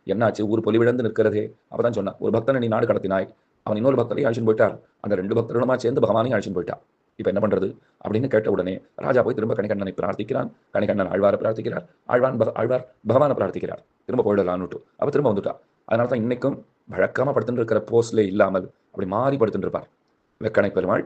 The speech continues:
யதோக்தகாரிங்கிற திருநாமத்தை அப்போதுதான் சம்பாதித்தார், சொன்ன வண்ணம் செய்த பெருமாள். எத்தனை தன்னை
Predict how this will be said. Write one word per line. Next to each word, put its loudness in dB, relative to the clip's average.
யதோக்தகாரிங்கிற 2
திருநாமத்தை 0
அப்போதுதான் 0
சம்பாதித்தார், -2
சொன்ன -2
வண்ணம் 0
செய்த -2
பெருமாள். -2
எத்தனை -2
தன்னை 0